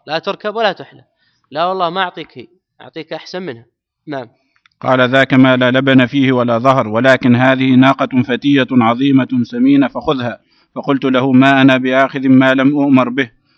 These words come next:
Speaker 2: وهذا رسول الله صلى الله عليه وسلم منك قريب، فإن أحببت أن تأتيه فتعرض عليه ما عرضت علي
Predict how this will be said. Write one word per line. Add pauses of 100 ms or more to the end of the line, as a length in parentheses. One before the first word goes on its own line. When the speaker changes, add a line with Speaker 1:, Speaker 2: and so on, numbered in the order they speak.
(120)
Speaker 2:
وهذا
رسول
الله
صلى
الله
عليه
وسلم
منك
قريب، (460)
فإن
أحببت
أن
تأتيه (320)
فتعرض
عليه
ما
عرضت
علي